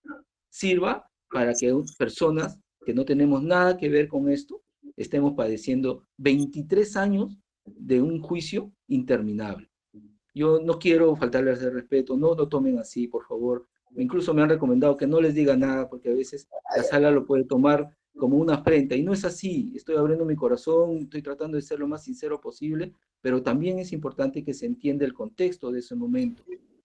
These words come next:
Yo estaba, era una persona muy joven que obedecía las, las órdenes de nuestros superiores, y ninguna de esas órdenes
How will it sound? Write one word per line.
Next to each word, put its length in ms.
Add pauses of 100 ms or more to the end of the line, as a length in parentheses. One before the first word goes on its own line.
(160)
Yo 140
estaba, 520
era 160
una 340
persona 420
muy 160
joven 420 (920)
que 380
obedecía 520
las, 200 (120)
las 300
órdenes 380
de 40
nuestros 260
superiores, 720 (300)
y 140
ninguna 500
de 100
esas 280
órdenes 500